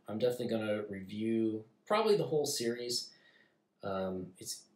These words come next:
easier to get ten minutes of content <laughs> out of a whole series than just one book. But, um,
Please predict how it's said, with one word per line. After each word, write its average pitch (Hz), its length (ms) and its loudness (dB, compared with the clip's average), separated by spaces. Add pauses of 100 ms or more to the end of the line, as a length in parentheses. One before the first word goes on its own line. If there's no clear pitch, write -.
(100)
easier 104 420 -4
to 110 120 -6
get 101 400 -2
ten 113 200 0
minutes 104 240 -2
of - 80 -6
content 104 480 -2
<laughs> 135 100 0
out - 60 4
of - 100 4
a 123 60 8
whole 123 200 8
series 104 400 2
than 101 100 -6
just 92 240 -4
one 85 120 -8
book. - 280 -6 (580)
But, 101 520 4
um, 90 520 2